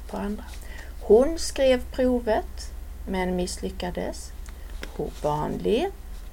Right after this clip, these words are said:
huvudsats med subjekt först. Men, ett bindord. Hon misslyckades.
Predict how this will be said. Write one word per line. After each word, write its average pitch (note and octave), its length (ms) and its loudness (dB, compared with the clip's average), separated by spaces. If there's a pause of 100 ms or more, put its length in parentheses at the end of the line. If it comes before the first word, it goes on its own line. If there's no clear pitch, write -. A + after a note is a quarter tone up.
(180)
huvudsats B3+ 800 0 (160)
med G#3+ 140 -2
subjekt G#3 460 0
först. - 320 -8 (1500)
Men, G#3+ 540 8 (260)
ett F3+ 200 -4
bindord. E3+ 600 -2 (1200)
Hon B3 720 4
misslyckades. - 1040 0